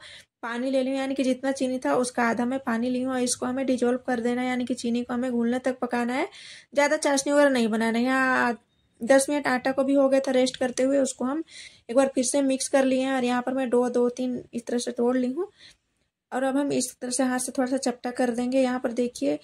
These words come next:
चीनी भी घुलने लगा है। अब हम क्या करेंगे, इसमें कुछ कलर के लिए सै-, सैफरन मैं यहाँ पर डाल रही हूँ। आप चाहें तो ऑरेंज फूड कलर भी डाल सकते हैं, इससे काफ़ी अच्छा प्यारा लुक लगता है और इसका टेस्ट भी अच्छा हो जाता है। अब इसका जगह पर फूड कलर ऑरेंज थोड़ा सा डाल दीजिए, एक चुटकी नहीं है तो।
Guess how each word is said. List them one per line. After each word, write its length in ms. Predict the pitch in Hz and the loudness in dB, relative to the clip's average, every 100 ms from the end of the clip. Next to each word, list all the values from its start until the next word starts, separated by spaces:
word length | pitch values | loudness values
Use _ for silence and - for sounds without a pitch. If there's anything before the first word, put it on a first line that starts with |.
| - - - | -14 -20 0
चीनी 240 | 262 277 | 2 4
भी 120 | 294 | 2
घुलने 360 | 247 262 254 277 | 2 2 4 4
लगा 240 | 285 269 277 | 4 4 2
है। 100 | - | 4
अब 120 | 285 | 2
हम 160 | 294 | 2
क्या 160 | 277 269 | 0 0
करेंगे, 360 | 262 262 262 262 | 0 -4 0 -2
इसमें 240 | - 262 | -2 -6
कुछ 260 | 262 254 - - | -4 -6 -6 -2
कलर 260 | 247 254 | 2 0
के 140 | 262 254 | 0 -2
लिए 120 | 269 | -2
सै-, 280 | - 233 233 - - | 0 0 -2 -6 -6
सैफरन 520 | 254 247 254 262 262 - _ | -2 -2 -2 -4 -6 -12 _
मैं 160 | 247 254 | -2 0
यहाँ 180 | 247 247 | 0 0
पर 120 | 254 | 0
डाल 180 | 240 240 | 2 2
रही 100 | 254 | 0
हूँ। 80 | |
आप 60 | 254 | -2
चाहें 180 | 247 254 | -4 -2
तो 140 | 294 | 0
ऑरेंज 320 | - 233 240 | 2 2 0
फूड 240 | - 240 - | -2 -8 -4
कलर 240 | 247 254 | -2 -2
भी 80 | 254 | 0
डाल 180 | 240 233 | 0 -2
सकते 280 | - 233 247 | -6 -8 -6
हैं, 20 | |
इससे 160 | - | -6
काफ़ी 320 | - 226 220 247 | -4 -4 -2 -4
अच्छा 200 | - 269 - - - _ | -4 -8 -10 -20 -20 _
प्यारा 260 | 277 294 294 | 0 2 2
लुक 260 | 269 277 | 0 2
लगता 320 | 269 262 - | 2 2 0
है 140 | 285 - | 0 0
और 260 | 233 220 226 | 2 2 0
इसका 200 | 240 285 | 0 -2
टेस्ट 300 | 277 254 254 | 2 2 2
भी 120 | 277 277 | 0 0
अच्छा 340 | 226 214 226 | -4 -6 -4
हो 120 | 208 | -2
जाता 280 | 208 208 220 | -2 -4 -2
है। 60 | 233 | -2
अब 60 | |
इसका 180 | 240 254 | -2 -2
जगह 180 | 247 247 | 0 0
पर 140 | 269 - | -2 -2
फूड 140 | 226 | -6
कलर 280 | - 240 240 | -2 -2 0
ऑरेंज 320 | 233 220 220 233 | 0 -2 -2 -4
थोड़ा 120 | 226 | -4
सा 140 | 262 | -4
डाल 220 | 220 202 | -6 -6
दीजिए, 240 | 196 196 214 | -6 -6 -8
एक 80 | - | -8
चुटकी 340 | 202 - 202 | -14 -10 -8
नहीं 220 | 202 202 | -6 -6
है 60 | 202 | -6
तो। 200 | - | -8